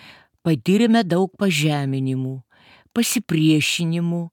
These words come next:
ir marinimusi. Buvo man prikišama, kad aš norėjusi įvesti naujas pamaldas.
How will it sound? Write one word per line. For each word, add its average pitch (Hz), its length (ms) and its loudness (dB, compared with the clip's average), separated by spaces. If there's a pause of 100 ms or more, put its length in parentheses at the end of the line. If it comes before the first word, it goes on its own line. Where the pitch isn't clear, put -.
(440)
ir 180 160 0
marinimusi. 156 1120 0 (1400)
Buvo 247 320 2
man 240 240 6
prikišama, 190 880 -2 (320)
kad 208 160 -2
aš 233 320 0
norėjusi 208 720 2
įvesti 190 640 -2 (580)
naujas 185 560 2
pamaldas. 135 1120 -8